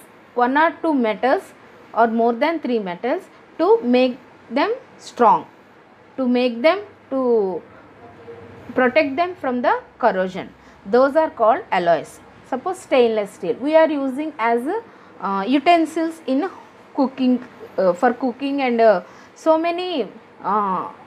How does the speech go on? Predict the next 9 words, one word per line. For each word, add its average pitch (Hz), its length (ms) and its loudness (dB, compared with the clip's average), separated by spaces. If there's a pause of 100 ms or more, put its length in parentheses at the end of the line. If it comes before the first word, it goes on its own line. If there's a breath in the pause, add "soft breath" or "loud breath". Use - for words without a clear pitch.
(180)
surgical 294 480 2
items 269 360 0
also 262 380 0
we 269 160 0
are 233 100 4
making 226 440 -4
with 294 200 -4 (160)
stainless 180 520 -2
steel. 151 200 -8